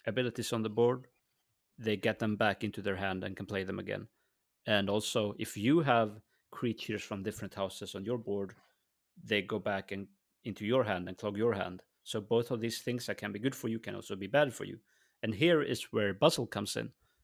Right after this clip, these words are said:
uh, because with Basil, you can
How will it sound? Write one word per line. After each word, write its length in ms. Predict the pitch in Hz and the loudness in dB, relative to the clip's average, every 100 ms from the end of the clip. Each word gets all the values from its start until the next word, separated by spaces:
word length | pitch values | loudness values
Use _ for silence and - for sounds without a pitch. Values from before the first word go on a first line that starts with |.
| _ - | _ -8
uh, 220 | 104 95 98 | -2 0 0
because 380 | 104 - 101 | -2 0 0
with 180 | 110 98 | 0 8
Basil, 460 | 117 131 165 180 - _ _ _ _ - - _ _ - | 10 10 10 6 0 _ _ _ _ -20 -20 _ _ -6
you 140 | 120 | -4
can 560 | - 120 110 107 104 | 4 4 6 2 0